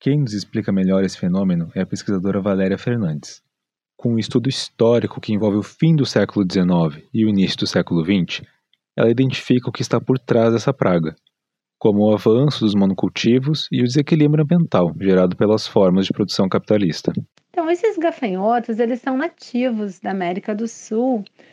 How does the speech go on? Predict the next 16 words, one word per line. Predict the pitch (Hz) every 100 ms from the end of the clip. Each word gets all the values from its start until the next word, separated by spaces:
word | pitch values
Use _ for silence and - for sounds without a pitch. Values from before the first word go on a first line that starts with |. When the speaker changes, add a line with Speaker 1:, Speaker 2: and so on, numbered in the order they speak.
| _ -
Speaker 2:
e |
ao | 269 277
longo | 277 302
da | 320
história | 311 - 262 254 285
a |
gente | 294 302 294
tem | 294 269
vários | 240 233 269
registros | - 294 233 208 220 262 - - 214 190
de | 214
ocorrência | 214 226 208 202 220 226 254
do | 226
seu | 233 247
movimento | 240 240 254 247 240 247
migratório. | 240 254 294 - 208 196 190 190